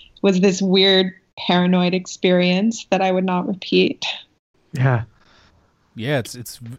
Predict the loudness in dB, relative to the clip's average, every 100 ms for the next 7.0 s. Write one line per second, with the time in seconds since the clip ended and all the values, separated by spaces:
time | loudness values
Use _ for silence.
0 | _ -8 -6 -2 -2 -2 -6 -8 -8 -6
1 | -6 -4 -6 -6 -8 -8 -12 _ -12 -10
2 | -10 -12 -14 -18 _ -10 -6 -4 -4 -6
3 | -8 -10 -10 -8 -6 -8 -10 -10 -12 -10
4 | -10 -10 -6 -4 -2 0 0 -2 -6 -12
5 | -12 -8 -6 -6 -8 -10 -10 -10 -12 -12
6 | -10 -12 -10 -10 -10 -14 -12 -12 -12 -14